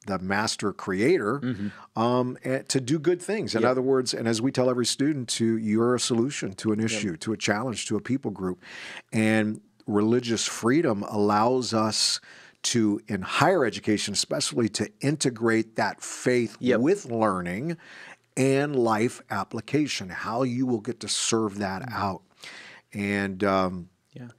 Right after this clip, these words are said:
Speaker 2: And what's so powerful is, you know, this is the first time many students are figuring this out on their own.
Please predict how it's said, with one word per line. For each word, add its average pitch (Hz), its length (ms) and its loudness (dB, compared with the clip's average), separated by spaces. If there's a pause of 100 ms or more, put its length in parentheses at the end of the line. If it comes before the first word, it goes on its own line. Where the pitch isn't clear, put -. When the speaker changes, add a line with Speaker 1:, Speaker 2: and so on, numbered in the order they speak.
(160)
Speaker 2:
And 151 120 2
what's 160 120 2
so 165 120 0
powerful 185 440 2
is, 120 140 -2
you 147 80 2
know, 139 80 2
this 139 240 -2
is 220 120 -2
the 165 100 0
first - 360 -2
time 107 400 -2
many 123 500 2 (120)
students 104 800 -4 (300)
are - 80 -2
figuring 113 440 -2
this 107 160 -2
out 107 140 -2
on 104 80 -4
their 95 180 -6
own. - 220 -12